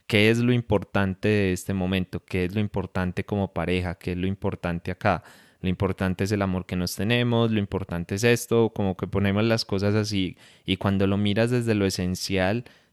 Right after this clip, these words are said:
todo ese ruido ya no te afecta, porque muchas veces es muy fácil que las parejas se, se olviden un poco de eso, se olviden como de ese, de ese amor, de ese cariño, no porque no exista o no porque no esté ahí,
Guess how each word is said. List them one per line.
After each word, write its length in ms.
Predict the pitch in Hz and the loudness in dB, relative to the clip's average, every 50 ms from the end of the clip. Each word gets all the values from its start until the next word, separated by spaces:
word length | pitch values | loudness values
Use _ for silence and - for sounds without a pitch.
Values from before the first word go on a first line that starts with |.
| _ _ | _ _
todo 240 | - 104 101 101 104 | 4 4 6 6 6
ese 200 | 104 110 120 113 | 4 2 2 0
ruido 280 | - 120 120 117 113 113 | 2 2 2 4 4 4
ya 180 | 110 113 113 | 2 2 0
no 120 | 113 113 110 | 0 -2 0
te 100 | - 110 | -2 -2
afecta, 440 | 110 - 139 123 - - - 92 | 0 2 0 0 0 0 -8 -6
porque 260 | 98 95 90 - - 98 | -6 -6 -8 -6 -4 -2
muchas 380 | 95 95 90 - - 101 104 113 | 0 0 0 0 0 0 2 4
veces 280 | 113 110 117 113 110 | 2 4 4 2 2
es 120 | 117 110 113 | 2 2 2
muy 160 | 110 113 110 | 2 0 0
fácil 400 | - - 113 110 110 113 110 - | 2 2 4 4 4 2 0 0
que 100 | - 95 | -2 0
las 160 | 92 90 - | 0 0 -2
parejas 480 | - - 90 90 90 90 92 101 101 - | 0 0 2 2 2 2 2 0 0 2
se, 260 | 107 101 95 90 - - - - - - | 4 4 4 2 0 -2 -18 -20 -20 -12
se 160 | - - 101 92 | -4 2 4 6
olviden 420 | 98 98 85 107 107 104 107 117 | 6 6 6 8 8 8 8 8
un 100 | 120 117 | 4 4
poco 260 | - 123 113 - - 120 | 4 2 2 4 4 4
de 240 | 107 101 95 90 | 6 6 6 4
eso, 160 | 90 - 110 113 | 4 2 0 0
se 120 | - 110 | 2 2
olviden 400 | 95 95 87 95 92 90 95 98 | 0 2 2 2 2 2 2 0
como 260 | - - 107 104 98 95 | 0 -2 0 2 2 2
de 240 | 92 87 85 85 | 4 4 4 2
ese, 520 | 87 - - - 101 101 104 104 104 104 - - - - - _ _ _ _ _ _ _ - | 2 0 0 2 2 4 4 4 4 2 0 -6 -18 -20 -20 _ _ _ _ _ _ _ -12
de 360 | - - - 98 92 92 90 | -12 -6 2 4 4 6 6
ese 160 | 90 - 104 101 | 4 4 4 4
amor, 420 | 107 110 117 117 117 113 113 107 | 6 6 6 8 8 8 6 6
de 100 | 113 101 | 4 4
ese 180 | 101 110 104 - | 4 4 2 0
cariño, 600 | - 113 107 101 101 107 110 110 110 113 113 110 | 0 0 2 4 6 6 6 6 6 6 6 6
no 140 | 110 107 - | 4 4 2
porque 300 | - 123 127 - - 131 | 2 0 0 2 2 4
no 100 | 117 107 | 4 4
exista 500 | 101 - - - 120 113 - - - 123 | 2 0 0 0 0 0 0 2 2 2
o 60 | 120 | 4
no 140 | 117 117 113 | 4 2 2
porque 320 | 120 113 - - - 107 | 0 -2 -2 0 0 2
no 80 | 104 98 | 4 2
esté 280 | 92 - - - 107 | 2 0 -2 0 2
ahí, 360 | 104 101 104 104 113 131 135 | 4 6 6 6 4 4 2